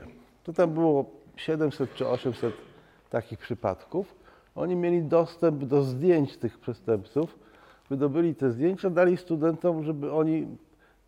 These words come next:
e, poszacowali, e, właśnie, czy są godni zaufania, czy nie.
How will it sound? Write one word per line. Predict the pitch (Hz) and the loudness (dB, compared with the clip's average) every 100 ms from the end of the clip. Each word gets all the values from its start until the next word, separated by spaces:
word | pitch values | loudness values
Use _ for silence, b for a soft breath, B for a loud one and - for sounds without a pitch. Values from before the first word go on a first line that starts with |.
| _ | _
e, | - 135 139 - - | -10 -6 -6 -8 -6
poszacowali, | 170 180 170 156 143 147 151 156 165 - - _ b b b - | -2 0 0 2 4 6 6 2 0 -10 -20 _ b b b -8
e, | 123 123 123 123 | 0 2 4 4
właśnie, | 117 135 127 147 | 2 0 0 -2
czy | 139 135 | -4 -2
są | 143 135 | 0 2
godni | 135 131 120 | 0 0 0
zaufania, | 131 120 131 123 | 0 0 -2 -2
czy | 123 117 | -4 -4
nie. | 113 165 | -4 -6